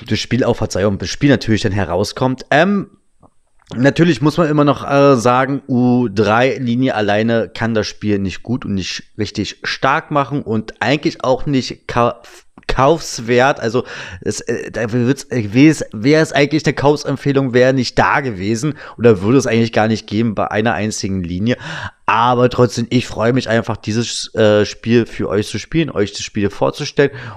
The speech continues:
und gemeinsam mit euch halt eine schöne Zeit zu erleben.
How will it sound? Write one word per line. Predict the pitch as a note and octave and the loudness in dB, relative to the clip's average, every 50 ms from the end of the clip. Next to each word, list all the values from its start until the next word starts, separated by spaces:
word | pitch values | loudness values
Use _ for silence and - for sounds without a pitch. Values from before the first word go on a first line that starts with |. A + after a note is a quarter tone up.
| - | -10
und | - A#2 A#2 | -8 -8 -4
gemeinsam | - B2+ B2+ C3+ D3+ C#3+ D3+ D3 | -4 -2 -2 -2 2 2 2 2
mit | C3+ A2+ - | 2 2 2
euch | A2+ A#2 A2 - | 2 2 2 0
halt | G#2+ G#2 - | -2 -4 -2
eine | A2 G2 E2+ | -2 -2 -2
schöne | - - G#2 F#2 F#2+ | -2 -4 -4 -4 -4
Zeit | - - - F2 F#2+ - | -6 -2 -2 -2 -2 -2
zu | - - F#2 | -2 -6 -4
erleben. | - E2 E2 F2 G#2 C3 D#3+ D3+ | -4 -2 -2 0 2 2 0 0